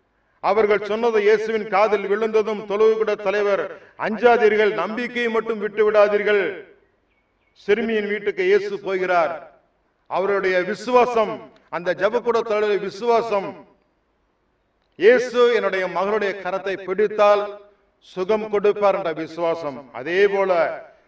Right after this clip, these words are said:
சிறுமியினுடைய கையை பிடித்து, "தலித்தாகும்" என்று சொல்லுகிறார்.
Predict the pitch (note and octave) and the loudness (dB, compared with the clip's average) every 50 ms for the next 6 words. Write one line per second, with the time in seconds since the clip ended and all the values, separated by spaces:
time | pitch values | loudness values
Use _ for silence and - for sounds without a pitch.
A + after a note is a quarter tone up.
0 | _ _ _ _ - - A3 A#3+ C4 C4 B3+ B3 A#3+ A3+ A3 A3 G3+ G3 F#3+ F#3 | _ _ _ _ -8 -6 -4 -2 -2 -2 0 0 0 0 0 2 2 2 2 2
1 | F3 E3 C#3 D#3+ D3 B2+ C#3+ F3 G3 G3 G3 F#3+ F#3 G3 F3+ E3+ E3+ E3+ E3 E3+ | 2 2 0 -2 -4 -8 -8 -8 -4 -2 -2 -2 -2 -4 -6 -8 -8 -10 -8 -8
2 | E3 D#3+ D#3 D#3+ D3+ D#3 F3+ G3+ A3 G3+ - G3 F#3 F#3 F3 F3+ F3+ F3 E3+ E3 | -8 -8 -8 -6 -4 -4 -4 -4 -6 -4 -2 -2 -2 0 -2 -4 -6 -8 -10 -12
3 | E3 D#3+ - - D#3+ D#3 D#3 D3+ D3+ C#3+ C#3 C3+ C3+ C3 C3+ C3+ B2 A2+ | -12 -14 -10 -10 -10 -8 -6 -6 -6 -4 -2 -2 -2 -4 -6 -10 -16 -20